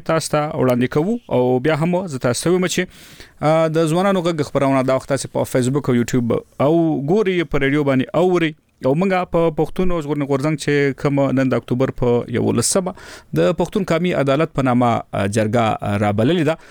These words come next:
د دې پر اهدافو خبرې کوو، د دې په وړاندې په چیلنجونو خبرې کوو او له دې د ځوانانو چې کومې تمې دي، آیا هغه، آ، تر څونه حده پورې هغه، آ، ترلاسه کېدی شي. خو، آ، راځئ چې، آ، سیمې ته لاړ شو،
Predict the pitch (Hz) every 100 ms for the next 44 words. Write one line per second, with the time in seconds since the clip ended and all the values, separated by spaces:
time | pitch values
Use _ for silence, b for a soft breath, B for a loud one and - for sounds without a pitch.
0 | B 143 180 208 180 160 143 175 180 180
1 | 175 170 170 - 175 175 - 131 156 -
2 | 151 160 160 143 135 - 127 123 185 185
3 | 170 165 160 - 165 160 - 139 151 156
4 | 160 214 175 156 147 165 196 185 180 147
5 | - 156 135 - 190 170 160 B B B
6 | B 143 147 147 143 151 151 147 - 127
7 | - 135 131 - 185 170 135 113 123 160
8 | 131 127 123 117 113 113 113 110 107 117
9 | 101 107 117 - 127 175 - 165 B B
10 | B - 156 170 B B - 127 127 139
11 | 139 170 156 147 - - 120 120 165 165
12 | 151 156 156 - 143